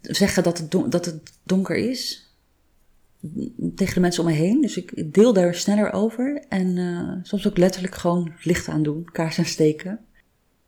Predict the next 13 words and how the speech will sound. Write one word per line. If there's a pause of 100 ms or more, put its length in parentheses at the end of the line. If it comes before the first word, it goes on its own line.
(400)
Ja,
wat
doe
ik
als
het
donker
is? (1700)
Ja,
dat
ook
gewoon,
eh,